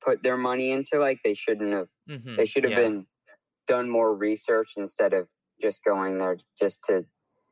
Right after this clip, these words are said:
Speaker 1: say that it was fun, which I think, like, I don't know much about Qatar. I don't
Speaker 2: Yeah.
Speaker 1: know much about the World Cup, but it sounds like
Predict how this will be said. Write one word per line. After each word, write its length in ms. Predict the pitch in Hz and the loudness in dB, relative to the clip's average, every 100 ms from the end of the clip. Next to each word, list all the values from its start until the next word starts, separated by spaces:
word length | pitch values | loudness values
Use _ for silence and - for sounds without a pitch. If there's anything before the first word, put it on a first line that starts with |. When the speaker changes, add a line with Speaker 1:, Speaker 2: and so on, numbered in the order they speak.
| _ - | _ -20
Speaker 1:
say 340 | - 110 107 | 0 2 4
that 100 | 110 | 4
it 60 | 110 | 2
was 180 | 117 - | 0 0
fun, 300 | 131 131 123 | -2 0 2
which 220 | 151 - - | 2 0 -2
I 120 | 143 | 0
think, 260 | 165 156 - | 0 0 2
like, 200 | 131 113 _ _ _ _ | 0 -2 _ _ _ _
I 180 | 101 110 | -2 -2
don't 280 | 104 113 107 | 0 -2 -2
know 260 | 107 107 101 | -2 -2 -2
much 400 | 98 95 98 - | -2 -4 -4 -4
about 280 | 107 110 - - | 0 0 0 -2
Qatar. 480 | 101 123 120 127 131 107 | -2 0 0 0 0 0
I 100 | 107 | 2
don't 100 | 123 | 2
Speaker 2:
Yeah. 80 | |
Speaker 1:
know 120 | 110 104 | 2 0
much 280 | 104 - 104 | -4 -4 -2
about 280 | 101 98 - _ _ _ - | 0 0 -6 _ _ _ -4
the 80 | 113 | 0
World 380 | 110 113 110 - 113 | 4 4 2 -2 -2
Cup, 200 | 120 - _ _ - | -2 -2 _ _ -2
but 240 | 104 98 - _ _ _ | 0 0 -4 _ _ _
it 180 | 131 135 | -4 -4
sounds 680 | - - 151 151 151 151 131 | -4 -2 0 2 2 0 0
like 300 | 127 117 | 0 0